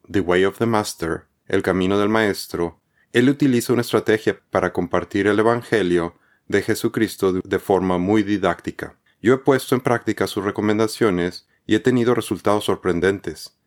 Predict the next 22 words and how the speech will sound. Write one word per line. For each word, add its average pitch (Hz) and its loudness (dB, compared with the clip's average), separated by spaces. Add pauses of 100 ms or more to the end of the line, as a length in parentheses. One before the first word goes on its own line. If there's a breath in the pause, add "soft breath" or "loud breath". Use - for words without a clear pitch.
(140)
porque 104 2
debo 117 2
confesarles 98 -2 (200)
que 104 2
a 98 4
mí 101 2
al 113 2
principio 98 -2
me 101 0
provocaba 98 2
ansiedad 95 0
llevar 92 0
a 98 -6
cabo 95 0
el 95 2
mandamiento 90 -4
de 98 -2
Jesús, - -4 (100)
de 101 2
la 95 4
Gran 90 2
Comisión. 87 -2